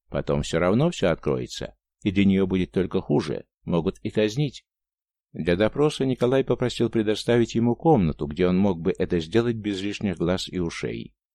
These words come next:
Боярин предлагал пыточную, но молодого князя это не устраивало. Ему нужна была для работы более привычная обстановка, но свободных комнат в приказе не оказалось.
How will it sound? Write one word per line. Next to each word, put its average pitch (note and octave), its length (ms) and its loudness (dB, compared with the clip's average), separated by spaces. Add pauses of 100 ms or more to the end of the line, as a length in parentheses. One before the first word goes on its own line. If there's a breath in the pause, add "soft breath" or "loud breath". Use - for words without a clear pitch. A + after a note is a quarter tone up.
(260)
Боярин G2+ 380 2
предлагал F#2 440 0
пыточную, C2+ 720 -4 (360)
но G2 100 0
молодого G2+ 420 2
князя B2+ 360 -2
это F#2+ 280 -2
не F#2+ 120 2
устраивало. A#1+ 680 -6 (600)
Ему C3+ 240 4
нужна D3+ 280 -2
была C#3 220 0
для A#2+ 160 0
работы B2 380 0
более A#2 260 2
привычная A2+ 480 0
обстановка, - 720 -4 (440)
но G2 100 -4
свободных F#2 520 0
комнат G2 380 2
в - 20 -20
приказе G#2+ 460 -2
не G2+ 80 -4
оказалось. E2 760 -6